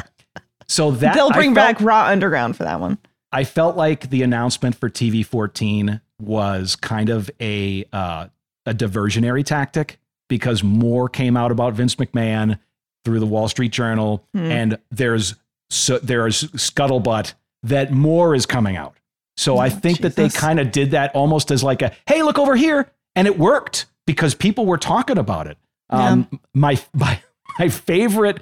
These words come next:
Speaker 2: tweet about it, and it's impossible to tell who did it first because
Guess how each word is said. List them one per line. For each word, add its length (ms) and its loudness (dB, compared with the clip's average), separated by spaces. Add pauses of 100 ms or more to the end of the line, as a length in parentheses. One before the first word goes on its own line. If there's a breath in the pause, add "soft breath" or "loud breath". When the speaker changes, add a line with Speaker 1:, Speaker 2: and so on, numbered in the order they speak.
(300 loud breath)
Speaker 2:
tweet 260 2
about 300 2
it, 160 -2 (400)
and 140 2
it's 160 0
impossible 580 2
to 60 -8
tell 180 2
who 120 2
did 200 0
it 180 -4
first 320 -2
because 320 -2